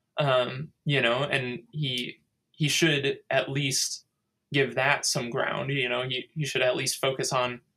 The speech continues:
the fact that Boone is breathing, um, when they could have lost two people, um, that day. But yeah, it's just, it's interesting to see,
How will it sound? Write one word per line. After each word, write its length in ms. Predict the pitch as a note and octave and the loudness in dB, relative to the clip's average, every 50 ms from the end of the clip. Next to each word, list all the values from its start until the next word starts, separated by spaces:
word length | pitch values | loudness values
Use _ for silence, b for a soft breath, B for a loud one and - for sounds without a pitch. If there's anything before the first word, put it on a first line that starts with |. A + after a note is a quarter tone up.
| _ _ _ | _ _ _
the 80 | C#3 C#3 | -4 -2
fact 220 | D3+ C#3 C3+ - | 0 0 0 2
that 180 | B2 A#2 A#2+ - | 0 0 0 0
Boone 240 | - B2+ C3+ C3+ B2 | -2 0 0 0 -2
is 140 | A#2+ A#2 - | -4 -6 -8
breathing, 640 | - B2+ B2+ C3+ C3 A#2+ A#2 A2 - - C3 C#3 - _ _ _ _ _ _ _ _ - | -6 -4 -4 -4 -2 -2 -2 -2 -2 -4 -6 -10 -14 _ _ _ _ _ _ _ _ -2
um, 480 | C3+ B2+ A#2+ A#2 A#2+ A#2 B2 C3+ - - | 0 0 0 0 -2 -4 -6 -8 -10 -6
when 200 | - C#3+ C3+ B2+ | -4 -2 -2 -2
they 100 | B2+ B2 | -2 -4
could 160 | - - C3+ | -2 -2 -2
have 100 | B2+ B2+ C3 | -2 0 0
lost 360 | B2+ B2 C3+ - - - - | 0 0 0 -2 -4 -4 -4
two 400 | - D#3 C#3+ C#3 C#3 B2+ - - _ | -4 -2 -2 -2 -4 -6 -8 -12 _
people, 500 | - - - - - - - - - - _ _ _ _ _ _ | -16 -14 -12 -8 -6 -4 -4 -4 -6 -8 _ _ _ _ _ _
um, 300 | - A#1 A#1 A#1 - - - | -8 -8 -6 -6 -8 -6 -4
that 200 | - - - - | -4 -4 -4 -4
day. 260 | - - - - - - | -4 -4 -4 -4 -4 -4
But 180 | - - - - - _ _ _ _ _ _ _ _ _ _ - - - - | -2 -2 -2 -2 -6 _ _ _ _ _ _ _ _ _ _ -20 -12 -2 0
yeah, 160 | C#3+ B2+ A#2+ | 0 0 2
it's 140 | - - - | 0 -2 -2
just, 260 | D3 C3+ - - - | 0 -2 -2 -2 0
it's 200 | D#3 D#3+ D#3 - | 0 0 2 2
interesting 540 | - D#3+ D3+ - C#3 C3+ - - C3 B2 B2 | 2 2 2 2 0 0 0 0 0 0 0
to 80 | C3 B2+ | -2 -2
see, 400 | - - B2+ B2 B2 B2 - - | -2 -2 -2 -4 -4 -6 -8 -12